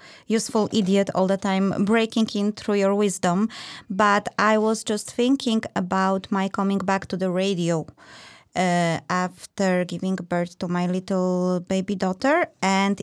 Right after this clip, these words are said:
if my partner wouldn't be supportive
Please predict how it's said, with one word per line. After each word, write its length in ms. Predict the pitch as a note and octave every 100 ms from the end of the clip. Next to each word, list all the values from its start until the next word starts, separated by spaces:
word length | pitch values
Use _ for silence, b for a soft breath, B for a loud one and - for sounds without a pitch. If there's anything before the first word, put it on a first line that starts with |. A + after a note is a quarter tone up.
| -
if 360 | A3 A#3 -
my 220 | G#3+ G3 F#3+
partner 580 | G3 G#3 G#3 G#3+ F#3+ F#3
wouldn't 460 | G3 F#3+ G3+ F3
be 140 | G3+ G3+
supportive 1200 | - G3+ - - C4 B3 B3 - D3+ E3+ -